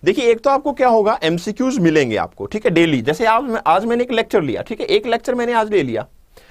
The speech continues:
तो एक लेक्चर, जैसे आज हम दो तीन एमसीक्यू डिस्कस करते हैं, वो तो एनसीईआरटी में कम बन पाते, लेकिन यहाँ पे क्या होगा, एक लेक्चर मैंने आपको डिस्कस किया,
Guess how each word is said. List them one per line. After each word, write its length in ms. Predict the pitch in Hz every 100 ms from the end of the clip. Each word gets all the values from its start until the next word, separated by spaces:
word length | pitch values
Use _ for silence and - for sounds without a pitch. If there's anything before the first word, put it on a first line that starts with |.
| - - -
तो 140 | - -
एक 180 | 214 302
लेक्चर, 280 | 247 240 226
जैसे 180 | 233 233
आज 240 | 190 214
हम 180 | 233 233 -
दो 200 | 147 170
तीन 260 | 185 240 226
एमसीक्यू 360 | 170 175 208 226
डिस्कस 320 | 202 - 226
करते 260 | - 123 139
हैं, 40 |
वो 80 | 170
तो 80 | 240
एनसीईआरटी 480 | 202 214 208 208 226
में 140 | 240
कम 200 | 226 160
बन 140 | 131 107
पाते, 280 | 95 107
लेकिन 300 | 135 208 302
यहाँ 160 | 190 175
पे 120 | -
क्या 120 | 262
होगा, 140 | 240 247
एक 160 | 254
लेक्चर 300 | 254 226 -
मैंने 200 | 226 226
आपको 240 | 233 202 220
डिस्कस 380 | 175 - - -
किया, 140 | 104